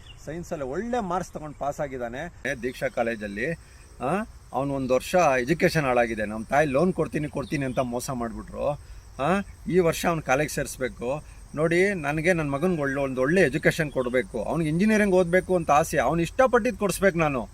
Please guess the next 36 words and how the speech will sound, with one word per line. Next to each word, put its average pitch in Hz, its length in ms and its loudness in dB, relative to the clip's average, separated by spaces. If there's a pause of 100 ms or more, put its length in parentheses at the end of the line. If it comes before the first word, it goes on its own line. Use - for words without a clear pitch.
(360)
ಯಾಕೆಂದ್ರೆ 190 400 2
ಇಷ್ಟೆಲ್ಲ 185 340 4
ನಾನ್ 220 160 2
ಮಾಡೋ 190 220 4
ಕೆಲ್ಸಕ್ಕೆ 190 360 0
ಹೆಲ್ಪ್ 190 160 2
ಮಾಡ್ತಾ 196 260 4
ಅವ್ನ್ 185 120 4
ಜೊತೆಲಿ 185 280 6
ಇದ್ಕೊಂಡು 170 320 2
ಅವ್ನ್ 160 200 4
ಇಷ್ಟಪಡ್ಸಿದ್ದೆ 208 540 0
ಓದ್ಸ್ಬೇಕು 196 460 0
ನಾನು. 143 320 0 (320)
ಒಂದ್ 151 160 2
ವರ್ಷ 170 180 6
ಹಾಳಾಯ್ತು, 175 600 10 (260)
ಈ 175 80 2
ವರ್ಷನೂ 214 380 4
ನಾನು 180 220 6
ಹಂಗೆ 170 220 6
ಕೂತ್ಕೊಳ್ಳ 160 420 4 (100)
ಹೇಳಿ? 156 560 6 (200)
ಅದಕ್ಕೋಸ್ಕರ 202 500 2
ನಾನು 196 260 4
ವಿಡಿಯೋ 180 300 6
ಶೇರ್ 175 220 4
ಮಾಡ್ತಾ 160 260 2
ಇದೀನಿ 135 200 0
ಬಂಧುಗಳೇ. 127 580 4 (260)
ಜೀವ 208 180 2
ಒತ್ತೇಟ್ 196 380 2
ಕೆಲ್ಸ 170 220 0
ಮಾಡ್ತಾ 156 360 2
ಇದೀನಿ. 127 340 -2 (300)
ನೋಡಿ, 185 240 2